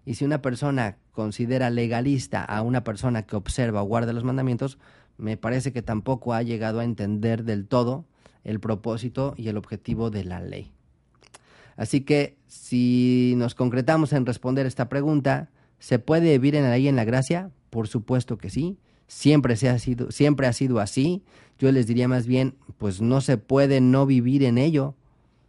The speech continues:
porque tanto la Torá permanece para siempre, como la gracia de Dios ha existido desde que el Cordero de Dios fue inmolado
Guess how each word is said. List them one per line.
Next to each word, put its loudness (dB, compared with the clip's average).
porque -4
tanto -2
la -2
Torá 2
permanece -2
para -6
siempre, -2
como 2
la 2
gracia 2
de 2
Dios 2
ha 0
existido -2
desde -4
que -6
el -4
Cordero 2
de 0
Dios 0
fue 0
inmolado 2